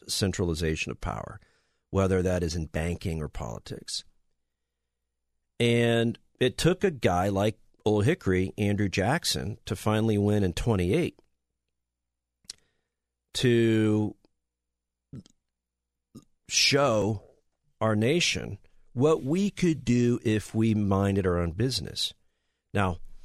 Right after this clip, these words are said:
uh, we, we also had, we are, at this point in time, we already,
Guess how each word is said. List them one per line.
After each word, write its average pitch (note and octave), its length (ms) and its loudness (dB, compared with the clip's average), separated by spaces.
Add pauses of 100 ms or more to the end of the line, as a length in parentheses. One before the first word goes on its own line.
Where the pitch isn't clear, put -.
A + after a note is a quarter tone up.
(340)
uh, E2 320 0 (600)
we, G2+ 440 0 (100)
we F#2+ 320 0
also A#2 560 2
had, F2+ 480 0 (1040)
we G#2+ 160 0
are, C3 300 2
at A#2+ 140 -2
this G3 140 2
point B2+ 180 2
in F2+ 60 -10
time, A#2 200 2
we D#3 80 2
already, D#3 240 2